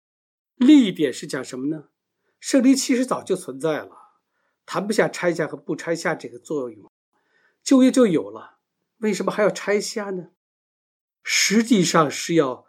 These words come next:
建立教会，让每一个信徒被耶稣，啊，就和呼召的，真心相信他的，被圣灵充满来建立教会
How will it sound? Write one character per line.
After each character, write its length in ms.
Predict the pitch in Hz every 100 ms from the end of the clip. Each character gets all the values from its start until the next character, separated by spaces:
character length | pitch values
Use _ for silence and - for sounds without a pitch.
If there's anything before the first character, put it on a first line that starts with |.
| _ _ _
建 260 | - 247 185
立 140 | 160
教 460 | - - 226 185 156
会， 460 | - - 247 226 160
让 160 | 190
每 180 | 180 156
一 100 | 123
个 140 | 160 196
信 380 | - 277 208
徒 420 | 165 139 143 170 _ _
被 100 | 196
耶 180 | 185 226
稣， 340 | 214 - 240 226 _ _ _ _
啊， 180 | 147 143
就 180 | - 156
和 260 | 160 170 _ -
呼 240 | - 247
召 300 | - 226 226
的， 140 | 190 110
真 180 | 226
心 160 | 202 214
相 220 | - 233
信 120 | 233
他 140 | 185 175
的， 100 | 165
被 180 | 165 214
圣 180 | 214
灵 100 | 220
充 240 | 196 - 254
满 140 | 175
来 80 | 139
建 200 | 139 202
立 100 | 170
教 320 | - 208 175
会 380 | 165 - 208 -